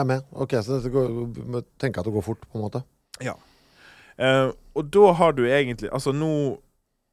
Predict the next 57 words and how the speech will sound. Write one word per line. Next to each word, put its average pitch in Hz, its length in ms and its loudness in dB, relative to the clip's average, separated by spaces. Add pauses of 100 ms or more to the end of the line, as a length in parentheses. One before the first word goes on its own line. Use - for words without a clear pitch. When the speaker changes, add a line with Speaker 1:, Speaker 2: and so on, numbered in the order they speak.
(140)
Speaker 2:
nå 151 180 2
har 135 80 2
vi 117 100 -2
vært 135 260 -2
så 135 140 -6
dypt 123 600 -6
inne 113 180 -6
i 117 80 -6
Speaker 1:
Fy - 100 -8
faen, 110 80 -4
Speaker 2:
fokus. 113 200 -2
Speaker 1:
vi 110 120 -2
har 120 100 -2
sittet - 280 -12
og - 0 -
skrytt - 380 -6
i 101 100 -4
av 104 100 -6
menneskekroppen 101 640 -6
her 113 100 -6
i - 40 -8
så - 220 -8
mange 95 220 -4
episoder. 92 400 -4
Speaker 2:
<laughs> 101 40 -10
Ja, 98 100 -14
jeg 71 100 -12
vet. 78 100 -14
Speaker 1:
Og 123 40 -2
jeg 123 80 0
tenker 107 160 0
at 104 80 -4
for 113 160 -2
en 98 80 -2
fantastisk 104 500 -6
maskin 107 240 -4
det 123 140 -2
er. - 20 -8
Se - 220 -10
hva 180 100 -4
planten 139 380 -4
driver 107 240 -2
med. - 80 -14
Speaker 2:
Mm. 139 340 -8 (220)
Speaker 1:
Altså, 123 960 0 (500)
er 147 80 2
du 156 60 4
mer 143 160 2
imponert 135 400 0
av, 135 240 2 (180)
etter 180 220 -2
dette, 135 240 0 (400)
setter 156 180 -2
du 147 80 -2
plantene 127 380 -2
høyere 98 260 0
nå? 147 200 -4